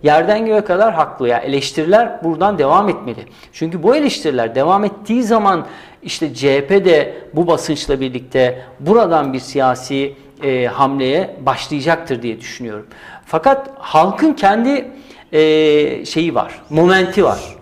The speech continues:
Halkın kendi, e, siyasal, e, ortak bilinci var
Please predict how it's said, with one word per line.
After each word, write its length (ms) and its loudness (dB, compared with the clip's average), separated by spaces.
Halkın 440 2
kendi, 500 -2
e, 1700 0
siyasal, 880 2
e, 280 0
ortak 600 0
bilinci 500 -2
var 200 4